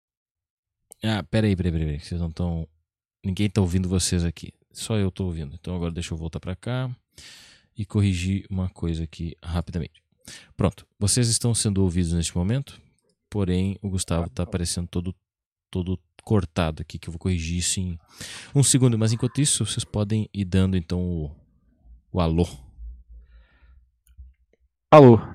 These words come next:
Speaker 2: tudo bem, Daronco? Tudo bem, Márcio? Estamos aí pra mais uma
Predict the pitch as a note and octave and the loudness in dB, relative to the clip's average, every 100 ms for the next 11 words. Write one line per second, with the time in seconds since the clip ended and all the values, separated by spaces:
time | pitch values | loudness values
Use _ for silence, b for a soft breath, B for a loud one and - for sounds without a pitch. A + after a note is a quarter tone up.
0 | B B B B B _ A2 G#2+ A#2 A#2 | B B B B B _ 2 6 10 10
1 | C#3+ - A#2 A#2+ A2 A#2 C3+ - C#3 B2 | 8 4 4 4 4 4 2 0 -2 -2
2 | - A#2 G2 G2+ A#2+ A2 G2+ G2+ F2 A2 | 0 2 2 0 0 0 0 -2 -2 -2
3 | G#2 F#2+ F2 | 0 -2 -6